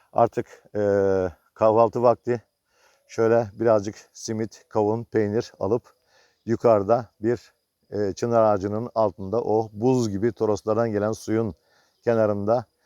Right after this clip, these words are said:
e, güzel bir kahvaltıdan sonra biraz da şekerleme yapmak herhalde bizim hakkımız diye, e, düşünüyorum. Hakkınızı helal edin.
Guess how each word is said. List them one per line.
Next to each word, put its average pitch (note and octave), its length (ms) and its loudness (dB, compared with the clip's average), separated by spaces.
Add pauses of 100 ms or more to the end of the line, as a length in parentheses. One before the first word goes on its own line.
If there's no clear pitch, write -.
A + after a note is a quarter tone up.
(360)
e, G#2 280 0
güzel A#2+ 280 2
bir A2+ 60 -2
kahvaltıdan G#2+ 560 0
sonra G#2 380 -2 (280)
biraz A#2+ 360 2
da B2 160 -2 (460)
şekerleme A#2 500 -2
yapmak A2+ 460 -4
herhalde A2+ 360 0
bizim G#2+ 180 -2
hakkımız F#2+ 540 -2 (420)
diye, A#2 300 0 (720)
e, A2 40 0 (500)
düşünüyorum. A2+ 540 -2
Hakkınızı A#2+ 420 -2
helal A#2+ 320 2
edin. A#2+ 240 -4